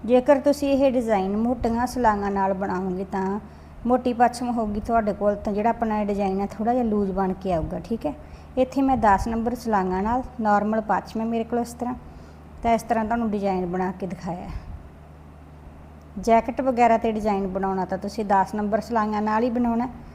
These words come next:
ਤੇ ਜੇਕਰ ਸ਼ਾਲ, ਸਟਾਲ, ਮਫਲਰ ਲਈ ਬਣਾਉਣਾ ਤਾਂ ਮੋਟੀਆਂ ਸਲਾਈਆਂ ਨਾਲ ਹੀ ਬਣਾਉਣਾ, ਠੀਕ ਹੈ। ਕਲਰ ਤੁਸੀਂ ਕੋਈ ਵੀ ਲੈ ਸਕਦੇ ਹੋ। ਇਹੀ ਦੋ ਸਲਾਈਆਂ ਨੂੰ ਜਦੋਂ ਆਪਾਂ ਬਾਰ-ਬਾਰ ਰਿਪੀਟ ਕਰਾਂਗੇ ਤਾਂ ਇਸ ਤਰ੍ਹਾਂ ਆਪਣਾ ਡਿਜ਼ਾਈਨ ਬਣਦਾ ਜਾਊਗਾ।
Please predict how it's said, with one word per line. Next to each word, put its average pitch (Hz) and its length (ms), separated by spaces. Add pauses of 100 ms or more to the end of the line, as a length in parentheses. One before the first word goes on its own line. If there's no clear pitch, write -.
(260)
ਤੇ 208 100
ਜੇਕਰ 208 320
ਸ਼ਾਲ, 190 420
ਸਟਾਲ, 190 500 (100)
ਮਫਲਰ 233 420
ਲਈ 220 180
ਬਣਾਉਣਾ 190 440 (380)
ਤਾਂ 247 100
ਮੋਟੀਆਂ 247 400
ਸਲਾਈਆਂ 190 440
ਨਾਲ 190 220
ਹੀ 214 40
ਬਣਾਉਣਾ, 175 420
ਠੀਕ 240 220
ਹੈ। 285 80
ਕਲਰ 247 280
ਤੁਸੀਂ 254 280
ਕੋਈ 233 280
ਵੀ 247 120
ਲੈ 185 200
ਸਕਦੇ - 420
ਹੋ। 175 100 (760)
ਇਹੀ 262 220
ਦੋ 247 200
ਸਲਾਈਆਂ 226 340
ਨੂੰ 220 100
ਜਦੋਂ 214 180
ਆਪਾਂ 214 120
ਬਾਰ-ਬਾਰ 196 480
ਰਿਪੀਟ 196 320
ਕਰਾਂਗੇ 190 540 (120)
ਤਾਂ 233 100
ਇਸ 220 180
ਤਰ੍ਹਾਂ 202 260
ਆਪਣਾ 196 260
ਡਿਜ਼ਾਈਨ 190 380
ਬਣਦਾ 165 340
ਜਾਊਗਾ। - 320